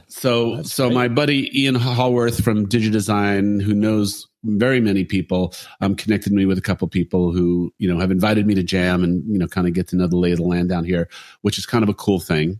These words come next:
Speaker 2: That's
Speaker 1: Um,
Speaker 2: great. Oh, that's
Speaker 1: Yeah,
Speaker 2: good,
Speaker 1: yeah.
Speaker 2: man. That, no, like, that's, networking is the key, right? To, to, I mean, we talk about this on the show all the time, but,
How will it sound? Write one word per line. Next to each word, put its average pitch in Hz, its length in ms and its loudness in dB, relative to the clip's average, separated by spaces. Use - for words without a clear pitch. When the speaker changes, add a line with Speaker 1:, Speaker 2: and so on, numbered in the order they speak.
Speaker 2:
That's 156 380 0
Speaker 1:
Um, 87 140 -4
Speaker 2:
great. 120 640 -2
Oh, 135 300 0
that's 127 240 0
Speaker 1:
Yeah, 247 80 0
Speaker 2:
good, - 160 0
Speaker 1:
yeah. - 60 -2
Speaker 2:
man. 110 340 -2
That, 135 280 -2
no, 190 260 2
like, 180 240 0
that's, 240 320 0
networking 175 760 2
is 143 340 0
the 135 100 -2
key, 80 480 -6
right? 113 360 0
To, 123 160 -2
to, 110 360 -4
I 135 40 0
mean, 135 160 2
we 147 100 2
talk 180 220 2
about 117 220 2
this 104 220 -2
on 101 80 -6
the 95 60 -4
show 143 220 0
all 92 120 0
the 92 60 -4
time, 123 340 0
but, 92 140 -2